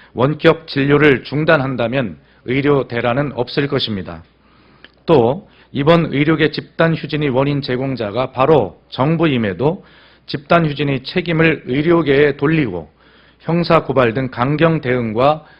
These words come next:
불통으로 일관하고 있는 정부가 소통의 길을 연다면 의료 대란이 일어나지 않을 것입니다.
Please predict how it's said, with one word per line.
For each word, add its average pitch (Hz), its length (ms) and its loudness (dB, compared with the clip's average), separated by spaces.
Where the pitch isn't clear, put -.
불통으로 156 720 0
일관하고 131 540 0
있는 110 240 -2
정부가 110 640 -6
소통의 165 500 0
길을 135 240 2
연다면 123 640 0
의료 135 380 4
대란이 123 560 -2
일어나지 120 640 -4
않을 131 280 0
것입니다. 101 460 -6